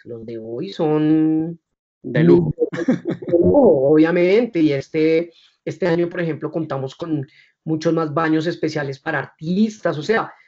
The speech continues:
Speaker 1: como un montón de lujitos, como que realmente uno se siente feliz de saber que estas cosas son posibles en un festival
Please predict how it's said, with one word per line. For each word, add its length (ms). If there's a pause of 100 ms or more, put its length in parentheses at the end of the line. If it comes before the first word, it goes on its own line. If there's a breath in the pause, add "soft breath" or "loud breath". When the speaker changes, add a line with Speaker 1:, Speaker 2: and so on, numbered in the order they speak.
(200 loud breath)
Speaker 1:
como 240
un 60
montón 360
de 100
lujitos, 680
como 360
que 480 (100)
realmente 800
uno 260
se 120
siente 340
feliz 420
de 100
saber 400
que 600
estas 300
cosas 300
son 300
posibles 800 (500)
en 140
un 80
festival 640